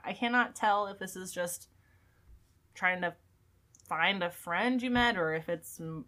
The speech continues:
a m-, deeper interest, uh, here.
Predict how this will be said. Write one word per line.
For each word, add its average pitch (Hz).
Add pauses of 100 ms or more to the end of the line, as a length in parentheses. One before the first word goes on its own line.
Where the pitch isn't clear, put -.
a 143 (320)
m-, 160 (200)
deeper 185
interest, 196 (180)
uh, 160
here. 190